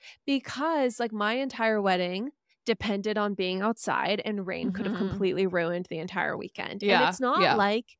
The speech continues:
Speaker 1: it's not like you get a do-over. It's not like when you're spending all that money and all these people are flying in that, like, if it doesn't go well,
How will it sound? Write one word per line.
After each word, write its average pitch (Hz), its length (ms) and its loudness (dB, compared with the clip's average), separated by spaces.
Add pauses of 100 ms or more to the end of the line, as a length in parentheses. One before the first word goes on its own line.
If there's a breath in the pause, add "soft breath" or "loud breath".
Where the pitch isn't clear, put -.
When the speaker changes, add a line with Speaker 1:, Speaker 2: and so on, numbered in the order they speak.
(680)
Speaker 1:
it's - 140 -2
not 247 280 4
like 269 180 4
you 233 80 2
get 180 240 2
a 220 60 6
do-over. 254 680 6
It's - 200 -2
not 226 160 2
like 294 120 -2
when 269 120 -2
you're 254 100 -4
spending 208 320 0
all 208 120 4
that 202 120 4
money 196 300 -2
and 196 160 -6
all 185 140 0
these 202 120 -4
people 208 160 -6
are 196 80 -2
flying 196 380 0
in 190 400 0 (420)
that, 202 220 6
like, 208 160 6
if 196 100 2
it 202 160 0
doesn't 190 320 0
go 185 220 6
well, 196 500 8